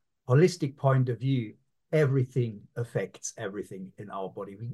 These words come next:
we can't say, "Oh, well, you got something in your eye and that has nothing to do with anything else," because we're, we're so interconnected. And,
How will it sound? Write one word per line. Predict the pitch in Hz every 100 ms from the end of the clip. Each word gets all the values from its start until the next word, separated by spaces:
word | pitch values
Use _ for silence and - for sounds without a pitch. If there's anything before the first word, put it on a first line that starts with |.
| 139
we |
can't | 127 147 151 135
say, | 131 139 117 123
"Oh, | - 143
well, | 139 123 131
you | 127
got | 123 123
something | 135 127 131 127
in | 117 113
your | 110 107
eye | 110 107 113 120 _ _ -
and | 127 120 120
that | 113
has | 120 -
nothing | 127 - 117
to | 120 127
do | 117 110
with | 104
anything | 107 101 - 104
else," | 120 107 95 -
because | - 131 131
we're, | 139 135 -
we're | 131
so | 117 - 156 147
interconnected. | 143 123 120 - 123 123 127 123 113
And, | 110